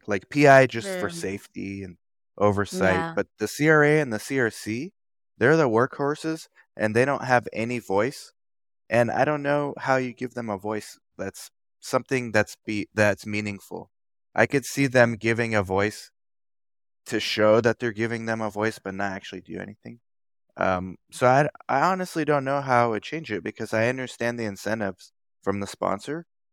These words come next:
Speaker 1: and then I understand the incentive from the site is just, well, we have to learn how to deal with these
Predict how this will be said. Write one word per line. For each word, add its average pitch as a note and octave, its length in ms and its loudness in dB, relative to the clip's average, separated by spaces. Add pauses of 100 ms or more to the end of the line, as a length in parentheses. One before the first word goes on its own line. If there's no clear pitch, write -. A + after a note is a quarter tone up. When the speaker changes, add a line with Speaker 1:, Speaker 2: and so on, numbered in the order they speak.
(100)
Speaker 1:
and G#2+ 160 0
then A#2 140 2
I A2+ 120 4
understand A#2 460 -4
the A2+ 40 -4
incentive B2 420 -6
from G#2+ 200 -8
the G2+ 80 -6
site B2 380 -2
is G2 240 -8
just, - 320 -10
well, G#2+ 360 -2 (380)
we A2+ 120 0
have B2 200 0
to G#2+ 100 -4
learn A2+ 220 -2
how A#2+ 100 -4
to G#2+ 100 0
deal A2 300 -2
with A2 140 -10
these - 280 -14